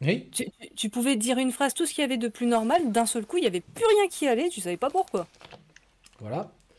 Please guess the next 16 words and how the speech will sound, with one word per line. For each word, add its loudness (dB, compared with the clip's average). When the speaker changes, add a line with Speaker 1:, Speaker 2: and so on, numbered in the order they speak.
Speaker 2:
Et, 2
et -2
tu, -8
et, 2
et 0
vraiment 4
pour 2
dire 2
à 4
quel 4
point -4
Thomas -4
est -2
de 0
bonne 2
foi, 0